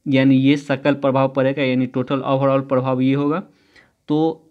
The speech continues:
अगर इस सब का कैलकुलेशन प्लस में आए, अगर इस सब का कैलकुलेशन प्लस में आए तो इसका मतलब होगा कि वृद्धि हो रहा है, अगर इस सब का कैलकुलेशन माइनस में आए तो इसका मतलब कमी हो रहा है। तो पहले पन्द्रह परसेंट का वृद्धि है तो प्लस पन्द्रह,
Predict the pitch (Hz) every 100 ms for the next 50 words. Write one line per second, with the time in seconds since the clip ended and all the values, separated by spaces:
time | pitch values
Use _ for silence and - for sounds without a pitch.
0 | _ 160 175 208 208 - - 190 196 202
1 | 190 175 170 170 165 202 185 147 151 165
2 | 147 113 107 120 175 _ _ _ 120 123
3 | 131 143 139 143 139 127 131 127 135 -
4 | 131 147 131 110 107 156 - - - _
5 | _ - 147 160 160 - 175 180 175 185
6 | 180 170 160 170 175 180 117 104 107 107
7 | _ _ _ 135 131 135 180 - 196 -
8 | 196 196 170 175 175 196 165 143 175 202
9 | 135 110 110 156 - _ 117 - 139 131
10 | 143 240 - - 151 143 113 107 104 110
11 | - _ _ _ - - 139 151 160 147
12 | 147 147 151 147 147 147 143 139 147 160
13 | 151 - 120 131 - 139 143